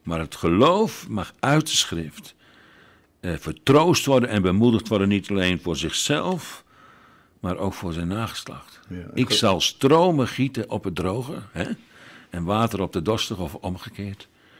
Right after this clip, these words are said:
Speaker 1: Als die belofte je beetpakt, dan krijg je zulke grote gedachten van God,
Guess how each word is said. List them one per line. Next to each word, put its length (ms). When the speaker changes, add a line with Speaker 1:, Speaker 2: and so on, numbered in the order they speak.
Speaker 1:
Als 200
die 140
belofte 520
je 120
beetpakt, 960
dan 300
krijg 300
je 80
zulke 360
grote 420
gedachten 460
van 140
God, 480